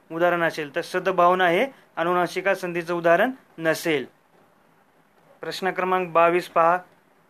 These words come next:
इथं पण तुम्हाला योग्य प्रकारे जोड्या जोडवायच्या आहेत. तर तुम्हाला शब्द दिलेले आहेत आणि संधीचा प्रकार दिलेला आहे,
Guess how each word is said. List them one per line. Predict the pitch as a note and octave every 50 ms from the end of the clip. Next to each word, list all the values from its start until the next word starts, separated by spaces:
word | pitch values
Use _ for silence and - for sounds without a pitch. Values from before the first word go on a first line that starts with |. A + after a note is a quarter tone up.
| _ _ _ _ _ _ _ _ _ _ _ _ _ _ _ _ _ -
इथं | D#3 D3 G3 F#3
पण | F#3+ G3 F#3+
तुम्हाला | F#3 F#3 F#3+ F#3+ F#3+ G3 G3
योग्य | F#3 F3+ F#3 F#3 F3+ F3+ F#3+
प्रकारे | F#3 F3+ F#3 F3+ F#3 F#3 F3+
जोड्या | E3+ E3 F3 F3+ F#3 G3+ A3 - - - - C#3+
जोडवायच्या | D3+ E3+ E3 F3 E3+ E3 D3+ - D#3+ D3
आहेत. | C#3 B2+ - - _ _ _ _ _ _
तर | F3
तुम्हाला | D3+ D3+ E3+ F3+ F#3 F#3 F3
शब्द | - - F3 F3 E3+ F#3
दिलेले | F#3+ F#3 F#3 F#3 F#3 F#3
आहेत | F#3+ G3 F#3+
आणि | E3 E3 E3+ E3
संधीचा | - - F3+ F3+ F3 F3+ E3 F#3+ G3
प्रकार | G3 - F#3+ F#3 F#3 F3+ E3+
दिलेला | D#3+ E3 D#3 D3+ C#3+
आहे, | C3